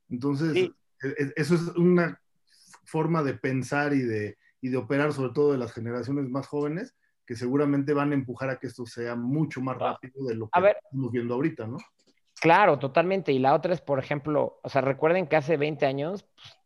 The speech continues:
Speaker 2: o sea, nuestro tiempo disponible era más, porque tú ibas a una oficina, no tenías un teléfono, tenías más tiempo libre.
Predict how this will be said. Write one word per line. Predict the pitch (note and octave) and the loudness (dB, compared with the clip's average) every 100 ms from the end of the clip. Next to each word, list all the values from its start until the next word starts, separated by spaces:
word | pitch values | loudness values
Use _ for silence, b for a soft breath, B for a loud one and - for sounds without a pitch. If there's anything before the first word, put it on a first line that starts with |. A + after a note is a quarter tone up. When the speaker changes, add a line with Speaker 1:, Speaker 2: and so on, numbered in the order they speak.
| _ _ | _ _
Speaker 2:
o | - | -8
sea, | A#2 | -6
nuestro | A#2 B2+ - B2 | -2 -2 -2 -2
tiempo | D3 D3 E3 | -2 0 0
disponible | A#2 - A#2 C#3 C#3 | 0 -4 -4 0 0
era | C3 | 0
más, | D3 E3+ - | 0 -4 -4
porque | A2+ - A2+ | -12 -8 -8
tú | C3+ | -6
ibas | C3 B2+ | -8 -8
a | |
una | B2+ | -8
oficina, | A#2+ C3+ F3+ E3+ D#3 D3 | -8 -8 -6 -4 -2 -2
no | C3 | -4
tenías | A2+ A2+ A#2 | -8 -10 -10
un | A#2+ A2+ | -6 -2
teléfono, | C#3+ E3 - C3+ C#3 C3+ | 2 2 0 -4 -4 -6
tenías | A#2 A#2 A#2 | -6 -8 -8
más | A2+ | -8
tiempo | A#2+ A2+ C3+ | -10 -6 0
libre. | F3 E3 C#3+ C#3+ | 2 2 2 0